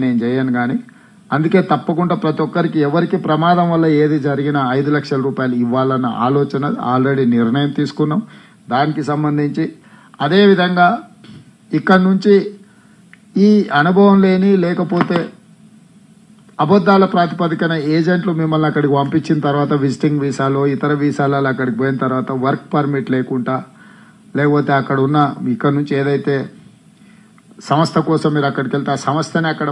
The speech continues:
మనుగడలో లేకపోవడం, ఇట్లాంటి సమస్యల నుంచి బయటపడే, లేకపోతే ఏదైనా కేసుల్లో ఇరుక్కుంటే కూడా ఏ రకంగా న్యాయ, న్యాయపరమైన సహాయం అందించాలి, ఒక, అంటే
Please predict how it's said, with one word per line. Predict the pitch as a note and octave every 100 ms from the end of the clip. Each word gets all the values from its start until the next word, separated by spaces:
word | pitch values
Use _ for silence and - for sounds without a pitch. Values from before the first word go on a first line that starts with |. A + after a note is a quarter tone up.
| C#3
మనుగడలో | C#3 C#3+ C#3+ C#3 C3 C3
లేకపోవడం, | C3 C3 C3 B2+ B2+ - - - - - - - D#3
ఇట్లాంటి | - G#3+ G#3+ G3
సమస్యల | E3+ F#3 G3 G3+ G3
నుంచి | F#3+ F#3+ E3+
బయటపడే, | D#3 D#3 E3+ D#3+ D#3 D3+ - - - _ -
లేకపోతే | D3 D3+ D#3 D3+
ఏదైనా | D3 C#3 D3
కేసుల్లో | D#3 F3+ D#3+ D3+ C3+
ఇరుక్కుంటే | C3 D3 C3+ B2
కూడా | B2 C#3+ - - - - - C3+
ఏ | F#3 G#3
రకంగా | G#3 G3 G3+ G3 F3
న్యాయ, | E3 F3 F3+ F3+ E3+ D3 D3
న్యాయపరమైన | D3+ F3 F3+ F3+ E3+ D#3+ D#3 D#3 C#3+ -
సహాయం | C#3 C3 D3+ D#3+ D#3
అందించాలి, | C#3 C#3 B2+ C3 A#2+ B2+ - - - _ - - _ - - - - C3
ఒక, | C3+ D3+ C#3 C3+
అంటే | B2+